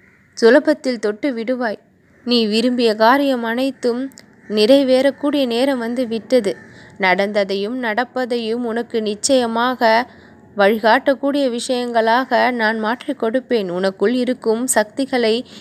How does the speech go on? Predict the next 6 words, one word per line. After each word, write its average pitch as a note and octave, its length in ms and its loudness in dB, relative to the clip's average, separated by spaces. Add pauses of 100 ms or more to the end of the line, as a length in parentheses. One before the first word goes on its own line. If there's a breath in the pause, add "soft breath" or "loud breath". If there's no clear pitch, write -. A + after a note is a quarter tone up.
(160 loud breath)
நீ B3 160 2
உபயோகப்படுத்தக்கூடிய A#3+ 1300 2
விதத்தை A#3 520 -2
நான் A3+ 300 0
உனக்கு C#4 340 -2
தெரியப்படுத்துவேன். A3+ 1000 0